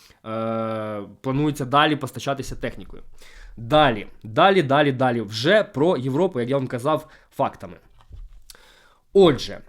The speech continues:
на основі доступних даних станом на лютий двадцять двадцять п'ять року можна оцінити обсяги цих позик, спираючись на офіційні джерела та, та новини. Е, саме видання The Economist і тому інше.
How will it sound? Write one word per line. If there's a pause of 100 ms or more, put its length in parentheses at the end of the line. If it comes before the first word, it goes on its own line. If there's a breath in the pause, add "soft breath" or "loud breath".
(200)
на
основі
доступних
даних
станом
на
лютий
двадцять
двадцять
п'ять
року
можна
оцінити
обсяги
цих
позик,
спираючись
на
офіційні
джерела
та,
та
новини. (500 soft breath)
Е,
саме
видання
The
Economist
і
тому
інше.